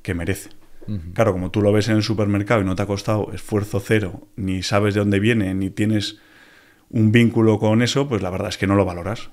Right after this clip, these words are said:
Speaker 1: Y si sobra, pues sobra. Y si lo tiras, lo tiras. Y si se pone malo en la nevera, pues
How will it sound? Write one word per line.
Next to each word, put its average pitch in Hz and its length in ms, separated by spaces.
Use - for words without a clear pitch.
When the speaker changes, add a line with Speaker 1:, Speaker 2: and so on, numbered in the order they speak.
Speaker 1:
Y 95 100
si - 120
sobra, 117 380
pues 95 120
sobra. 92 300
Y 92 60
si 98 80
lo 98 140
tiras, 120 280
lo 101 120
tiras. 95 360
Y 92 60
si 95 160
se 98 120
pone 107 240
malo 113 200
en 110 80
la 110 80
nevera, 120 340
pues - 260